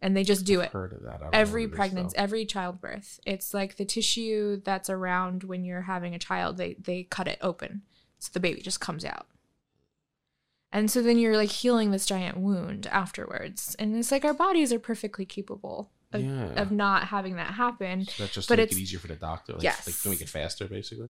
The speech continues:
Speaker 1: Yes, and then there was that whole, like, mentality that, you know, like, they weren't, they didn't allow husbands in the room, and then, you know, like, I'd read a lot about women who experienced having children in the, you know, forties and fifties and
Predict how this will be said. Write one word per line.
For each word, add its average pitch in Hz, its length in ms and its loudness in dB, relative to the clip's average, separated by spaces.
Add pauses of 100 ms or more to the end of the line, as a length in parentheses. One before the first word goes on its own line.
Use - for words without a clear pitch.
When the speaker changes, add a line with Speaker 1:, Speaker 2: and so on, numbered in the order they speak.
(120)
Speaker 1:
Yes, 240 340 -2
and 240 80 -2
then 247 80 -2
there 254 120 0
was 240 140 -2
that 220 180 0
whole, 214 280 -2
like, 185 340 -4 (240)
mentality 185 760 -2
that, 180 400 -6
you 220 120 -2
know, 180 300 -4
like, 175 300 -10 (380)
they 185 120 -2
weren't, 196 240 0 (240)
they 190 180 -2
didn't 214 240 2
allow 180 220 2
husbands 254 540 0
in 226 100 2
the 220 100 2
room, 202 520 2
and 180 240 -2
then, 175 380 -4
you 196 140 0
know, 175 380 -2 (400)
like, 180 320 -2 (640)
I'd 208 220 6 (160)
read 202 220 6
a 185 60 2
lot 185 200 6
about 180 240 0
women 185 340 0 (200)
who 202 180 2
experienced 180 560 -4
having 185 300 -2
children 185 420 -4
in 175 120 -4
the, 175 240 -8
you 214 160 0
know, 190 220 0
forties 175 440 -2
and 180 100 -4
fifties 247 500 -2
and 185 220 -2